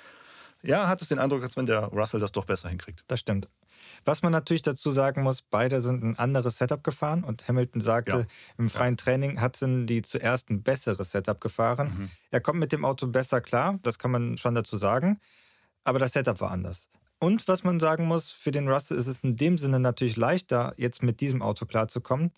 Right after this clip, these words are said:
Speaker 2: weil ein schlechter Mercedes ist immer noch um Welten besser als jeder Williams, der in den letzten Jahren gefahren ist. Und
Speaker 1: Ja.
Speaker 2: für ihn ist das natürlich ein Riesending, jetzt in dem Mercedes zu fahren,
Speaker 1: Absolut.
Speaker 2: was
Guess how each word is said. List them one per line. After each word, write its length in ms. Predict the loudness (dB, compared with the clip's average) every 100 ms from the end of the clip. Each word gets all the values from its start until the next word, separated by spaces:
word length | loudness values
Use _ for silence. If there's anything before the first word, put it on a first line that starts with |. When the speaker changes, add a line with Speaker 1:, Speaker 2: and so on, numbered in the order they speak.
| _ _ _ _
Speaker 2:
weil 380 | 2 4 4 2 0
ein 460 | 0 2 0 -2 -4
schlechter 380 | -2 0 2
Mercedes 640 | 2 2 0 0 0 -2 -14 -12
ist 160 | -8
immer 180 | -2 0
noch 200 | 2 0
um 120 | 0
Welten 360 | 0 0 0 0
besser 500 | 0 0 -2 -2 -4
als 380 | -6 -6 -16 -16
jeder 600 | -6 -2 2 2 0 0
Williams, 360 | -2 0 -2 -2
der 100 | 0
in 40 |
den 100 | 2
letzten 240 | 0 0 0
Jahren 240 | 0 0
gefahren 440 | -2 -2 0 -2
ist. 140 | -4 -2
Und 80 | -2
Speaker 1:
Ja. 100 | 0
Speaker 2:
für 80 |
ihn 140 | 0 0
ist 140 | 0
das 140 | -2 -2
natürlich 300 | -2 -2 -2
ein 240 | -4 -4
Riesending, 640 | -2 2 2 2 2 2 2
jetzt 160 | 0
in 60 | 0
dem 80 | 2
Mercedes 420 | 0 0 -2 -2
zu 100 | -8
fahren, 440 | -4 -2 0 0
Speaker 1:
Absolut. 320 | -2 -4 -2
Speaker 2:
was 220 | -2 -2